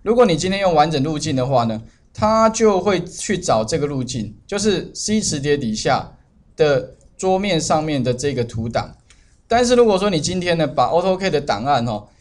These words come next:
拿到别台电脑去，因为别台电脑的桌面就不会有这个档案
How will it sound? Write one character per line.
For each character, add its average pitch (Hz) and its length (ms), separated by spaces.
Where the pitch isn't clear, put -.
拿 156 220
到 202 220
别 147 240
台 143 160
电 151 160
脑 110 160
去， 165 160
因 208 80
为 202 100
别 165 160
台 175 140
电 190 160
脑 131 100
的 123 60
桌 156 180
面 151 400
就 185 100
不 143 160
会 151 100
有 123 60
这 131 140
个 120 100
档 101 220
案 110 240